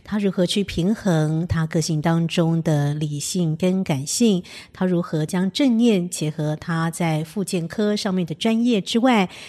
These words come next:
今天这一集节目的主题非常的特别，是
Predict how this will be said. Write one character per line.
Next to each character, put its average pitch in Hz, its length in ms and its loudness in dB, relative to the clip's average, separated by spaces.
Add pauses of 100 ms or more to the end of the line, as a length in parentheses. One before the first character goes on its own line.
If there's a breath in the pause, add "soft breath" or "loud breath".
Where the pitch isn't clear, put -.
今 285 200 2
天 320 120 4
这 285 180 2
一 233 40 -2
集 160 220 -4
节 160 260 -4
目 240 160 0
的 208 80 -2
主 143 220 -6
题 147 260 -10
非 277 260 -2
常 196 160 -2
的 160 120 -2
特 175 200 -2
别， 156 240 -2
是 180 360 0